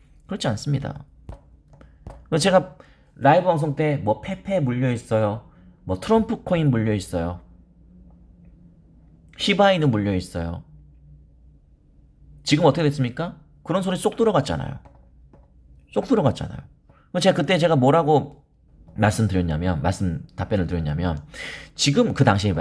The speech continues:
그 당시에 뭐라고 그랬냐면요. 지금 그 당시입니다. 그 당시 지금입니다. 그 당시 지금은, 지금은 당연히 모든 암호화폐가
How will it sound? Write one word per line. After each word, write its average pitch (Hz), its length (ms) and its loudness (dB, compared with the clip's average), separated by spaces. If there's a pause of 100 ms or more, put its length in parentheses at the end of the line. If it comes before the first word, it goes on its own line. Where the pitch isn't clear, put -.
그 117 120 0
당시에 98 240 0
뭐라고 85 180 -2
그랬냐면요. 76 640 -4 (260)
지금 151 340 2
그 - 100 0
당시입니다. 101 840 0
그 - 80 -6
당시 107 220 0
지금입니다. 85 600 -2
그 123 100 -2
당시 127 280 2
지금은, 117 480 4 (440)
지금은 156 520 2 (1600)
당연히 165 760 0 (4000)
모든 208 380 6
암호화폐가 135 880 2